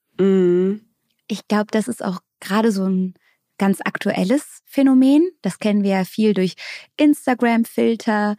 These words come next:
Speaker 2: die man sich dann draufhaut, um ein bisschen, ne,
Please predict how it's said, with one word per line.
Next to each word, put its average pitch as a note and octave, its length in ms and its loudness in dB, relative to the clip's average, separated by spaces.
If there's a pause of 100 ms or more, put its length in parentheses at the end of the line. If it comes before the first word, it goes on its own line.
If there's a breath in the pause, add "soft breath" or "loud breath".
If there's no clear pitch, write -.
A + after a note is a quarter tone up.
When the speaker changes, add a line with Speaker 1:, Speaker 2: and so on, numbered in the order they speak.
(360 loud breath)
Speaker 2:
die A3 80 2
man G#3+ 160 2
sich G#3 140 -4
dann G#3 140 -2
draufhaut, G#3 600 -2
um F#3 120 -6
ein G3+ 40 -2
bisschen, G3+ 640 -2
ne, E4+ 100 2